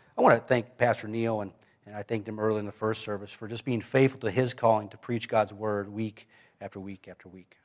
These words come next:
So we are in the middle of a series right now. We just finished up a series called Key Choices to a Great Life.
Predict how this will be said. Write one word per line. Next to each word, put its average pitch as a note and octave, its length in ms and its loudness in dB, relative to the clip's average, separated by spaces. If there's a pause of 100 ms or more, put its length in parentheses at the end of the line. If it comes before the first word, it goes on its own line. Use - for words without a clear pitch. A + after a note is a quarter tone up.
So F2+ 140 -20 (760)
we F3+ 140 12
are F#3 120 10
in F3 140 4
the D#3 80 6
middle D#3 260 10
of D#3 80 6
a C3+ 60 2
series E3+ 460 4
right F#3+ 180 8
now. G3 220 4
We D3+ 100 4
just C3 260 2
finished D#3 420 2
up - 120 4
a D3+ 40 -6
series F3 360 6
called B2 400 6
Key F#3 200 4
Choices F3 480 4
to C#3+ 180 4
a B2 40 2
Great C3+ 300 6
Life. D3+ 480 4